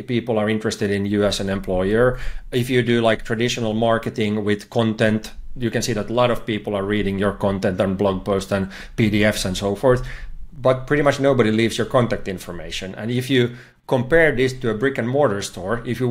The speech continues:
walk into a brick and mortar store that sells clothes, for instance, if you have ten thousand visitors and one person buys it, you wouldn't be happy. Now we have ten thousand website visitors, and somehow we're happy that it's one. And then we're super happy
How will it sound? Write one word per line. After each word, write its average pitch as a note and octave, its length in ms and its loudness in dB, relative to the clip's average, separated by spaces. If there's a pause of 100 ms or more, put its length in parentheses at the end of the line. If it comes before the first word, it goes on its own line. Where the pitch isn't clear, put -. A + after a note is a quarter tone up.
(100)
walk D3 180 2
into C3+ 240 -2
a G#2+ 100 -2
brick B2+ 140 0
and A#2 100 0
mortar B2 320 4
store G2 280 -2
that G2+ 140 0
sells G#2+ 400 -2 (340)
clothes, A#2+ 520 2
for F#2+ 200 -8
instance, A#2 400 -8 (500)
if B2+ 80 -8
you D#3+ 80 4
have C#3 180 0
ten F3 220 -2
thousand B2 340 -2 (120)
visitors A#2 360 0
and A#2 140 -4
one C3 280 4
person G#2+ 340 -4 (100)
buys A2 340 2
it, - 160 -8
you A2+ 160 0
wouldn't A#2+ 300 2
be G#2+ 100 -6 (120)
happy. G#2 240 -8 (240)
Now F3 220 4
we F3 120 2
have C3 160 -4
ten E3+ 180 -2
thousand B2 340 -2
website B2+ 500 0
visitors, A2 380 -6
and A2 80 -4
somehow C#3+ 320 0 (100)
we're A2+ 240 -2
happy B2 180 -2
that F#2+ 180 -8
it's A#2 120 -10 (160)
one. G#2+ 180 0
And G#2+ 100 -4
then C#3 160 2
we're C3 200 2 (180)
super F#3+ 400 6
happy A#2+ 160 2